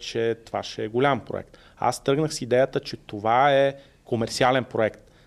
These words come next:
Аз не го направих за забавление. Аз го направих, това беше бизнес. И аз го презентирах като бизнес. Аз казах: "Това е бизнес."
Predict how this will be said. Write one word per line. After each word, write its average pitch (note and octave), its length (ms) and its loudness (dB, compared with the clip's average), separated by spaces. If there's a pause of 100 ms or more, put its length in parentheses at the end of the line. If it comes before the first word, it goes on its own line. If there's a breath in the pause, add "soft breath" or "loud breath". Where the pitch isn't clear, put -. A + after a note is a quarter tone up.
(140 soft breath)
Аз A#2 220 -2
не B2+ 80 -2
го A#2+ 120 2
направих B2 360 0
за A2+ 100 -8
забавление. G2 680 -4
Аз A2+ 180 -2
го C3+ 80 -4
направих, B2 500 -2 (400)
това A2+ 200 2
беше C3 320 2
бизнес. B2 600 -4 (480 soft breath)
И A#2 60 2
аз A#2+ 160 4
го D#3+ 80 -4
презентирах B2+ 720 -2
като E3+ 440 -2 (260)
бизнес. B2+ 600 -6
Аз A#2 200 -4
казах: D3 300 -2 (120)
"Това B2 320 2
е F#3+ 80 -2
бизнес." C3+ 600 -4